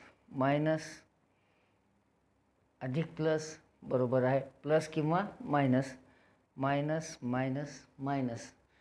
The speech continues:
म्हणजे ह्या तीन नियमात जर लक्ष ठेवले तुम्ही तर एक लक्षात येईल तुमच्या की जेव्हा दोन संख्यांची बेरीज किंवा वजाबाकी करताना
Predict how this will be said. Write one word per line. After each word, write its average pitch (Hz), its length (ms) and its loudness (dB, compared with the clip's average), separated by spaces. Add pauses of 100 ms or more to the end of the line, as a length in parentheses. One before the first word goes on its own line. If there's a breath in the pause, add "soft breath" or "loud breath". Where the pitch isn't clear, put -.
(200)
म्हणजे 143 220 -2
ह्या 147 120 2
तीन 180 640 0
नियमात 156 380 2
जर 139 280 0
लक्ष 143 260 -2
ठेवले 147 340 0
तुम्ही 143 320 -2
तर 151 80 -4 (140)
एक 170 220 -4
लक्षात 165 300 4
येईल 131 220 0
तुमच्या 139 260 4
की 143 160 0 (160)
जेव्हा 147 320 6
दोन 160 360 6
संख्यांची 147 500 4
बेरीज 151 360 4
किंवा 185 300 2
वजाबाकी 143 400 2
करताना 135 560 2